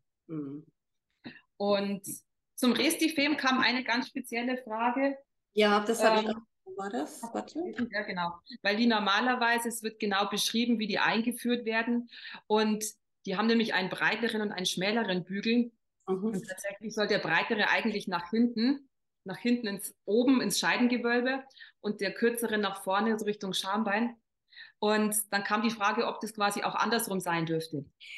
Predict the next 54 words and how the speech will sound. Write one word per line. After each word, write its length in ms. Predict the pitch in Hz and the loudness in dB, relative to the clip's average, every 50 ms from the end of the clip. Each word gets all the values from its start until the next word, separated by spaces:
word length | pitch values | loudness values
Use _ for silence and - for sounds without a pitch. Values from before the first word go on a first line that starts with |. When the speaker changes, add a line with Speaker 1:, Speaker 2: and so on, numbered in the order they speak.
| - - | -4 4
Speaker 1:
Ja, 100 | - 294 | 4 4
das 120 | - 165 156 | 4 4 4
Speaker 2:
Ja. 80 | 160 | 4
Speaker 1:
hat 160 | 247 - - - | 4 4 4 0
genau, 320 | 262 226 247 226 254 269 - _ _ _ | 2 4 6 6 6 4 4 _ _ _
genau 300 | - 247 214 240 247 269 | 2 4 8 8 8 10
diese 240 | 262 302 269 254 285 | 10 8 8 8 6
Frage 340 | - - 202 214 220 220 220 | 2 4 2 4 4 4 4
nicht 340 | 214 220 240 - - - - | 4 4 4 2 0 0 2
ausgedruckt 680 | 180 185 202 202 - 185 - - 175 165 165 165 - | 2 2 2 0 -2 -4 -4 -2 -4 -4 -4 -4 -4
bei 100 | - 170 | -2 0
mir. 240 | 165 165 165 165 165 | 0 0 2 4 4
Speaker 2:
Ah, 80 | 294 294 | 4 4
okay. 300 | - - 202 165 160 - - - - - 269 - | 2 0 -2 -4 -4 -6 -8 -6 -4 -4 -2 2
Ähm, 280 | 214 214 214 226 226 226 - _ _ - - - | 4 4 4 4 2 0 -4 _ _ -20 -10 -2
doch, 360 | - 262 349 370 - - - | 2 2 4 4 2 -2 2
und 120 | 269 254 - | 2 4 6
die 120 | 262 240 | 6 4
habe 140 | 254 277 311 | 4 4 6
ich 40 | 277 | 6
mir 140 | 277 262 247 | 8 8 6
auch 80 | 240 240 | 6 4
deshalb 360 | 240 277 269 - 285 277 285 | 2 0 2 2 0 0 2
gut 180 | 277 277 262 - | 0 0 0 0
gemerkt, 480 | - 226 214 226 240 269 277 - 214 | -4 -6 -2 0 0 0 -2 -2 -2
weil 220 | 208 214 233 254 254 | 0 2 2 2 0
das 220 | 254 240 - - | 0 -2 -2 -2
so 280 | - 277 302 339 330 - - | 0 0 0 0 -2 -2 2
oft 320 | - 294 320 - - - | 2 2 2 2 -2 -4
ist, 320 | - 220 254 320 320 - - | -2 0 0 0 -2 -2 -2
dass 240 | 247 269 269 - | -2 -4 -2 -2
wir 160 | - 285 254 226 | -2 -2 0 0
wirklich, 440 | 269 277 - 285 302 320 320 - - | -2 -2 -2 -2 -2 -2 -2 -2 2
und 100 | 240 247 | 6 6
nicht 180 | 254 330 359 330 | 6 8 6 6
nur 120 | 320 285 | 4 4
bei 120 | 247 277 254 | 4 6 6
mir, 240 | 262 285 349 339 - | 8 8 8 6 4
ich 100 | 233 - | 2 2
habe 140 | 285 277 - | 0 2 2
erst 160 | 269 247 - | 0 0 0
gemeint, 320 | - 247 247 254 262 262 277 | 2 2 4 4 2 2 -2
es 100 | - - | -4 -6
ist 200 | 240 - - - | -8 -8 -4 2
Zufall, 360 | 311 320 330 339 269 233 214 | 2 2 2 4 0 0 2
dass 160 | 226 220 226 | 2 0 2
wir 80 | 233 226 | 2 4
mal 160 | 220 208 202 | 4 4 2
festgestellt 600 | - 262 269 - - 302 - - 208 202 226 220 220 | 2 0 -2 0 0 0 0 0 0 0 0 0 0
haben, 220 | 240 233 240 247 | -2 -2 0 0
aus 280 | - 208 214 226 - - | -2 -2 0 -2 -2 -2
Versehen, 400 | 226 214 202 190 208 226 240 247 | -2 -4 -4 0 0 2 2 2
so 120 | 240 240 | 2 2
das, 180 | 233 233 - | 0 0 -2